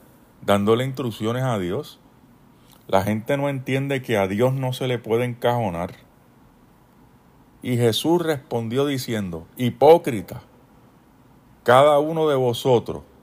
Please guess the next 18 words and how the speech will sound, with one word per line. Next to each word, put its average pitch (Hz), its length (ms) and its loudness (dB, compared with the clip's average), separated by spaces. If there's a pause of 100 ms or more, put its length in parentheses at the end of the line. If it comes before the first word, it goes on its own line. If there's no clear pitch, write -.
(440)
no 139 200 2
desata 160 520 2
en 147 100 -6
el 123 220 -6
día 143 180 -2
de 147 140 0
reposo 131 600 -2
su 127 220 -4
buey 131 320 0
o 131 220 2
asno 135 400 -2
del 120 120 0
pesebre, 113 680 -2 (460)
y 117 60 0
lo 110 160 4
lleva 127 380 4
a - 20 2
beber, 147 400 2